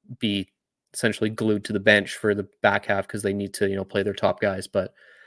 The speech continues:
if he is, you know, honest about what he was saying with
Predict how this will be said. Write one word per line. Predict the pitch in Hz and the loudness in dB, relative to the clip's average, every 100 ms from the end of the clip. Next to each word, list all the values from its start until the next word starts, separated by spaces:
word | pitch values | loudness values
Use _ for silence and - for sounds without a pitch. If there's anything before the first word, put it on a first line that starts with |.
| _ _ _ | _ _ _
if | 113 - | -4 0
he | 113 110 | 2 4
is, | 123 117 110 - - - _ _ - | 4 4 2 0 -2 -6 _ _ -4
you | 117 | 0
know, | 101 98 | 0 0
honest | 110 110 104 - | 2 2 2 -2
about | 110 107 101 - _ - | 0 2 2 -2 _ -6
what | 113 107 | -2 -2
he | 110 | -2
was | 104 - | -2 0
saying | 110 101 101 | 0 0 -2
with | 101 - | -4 -6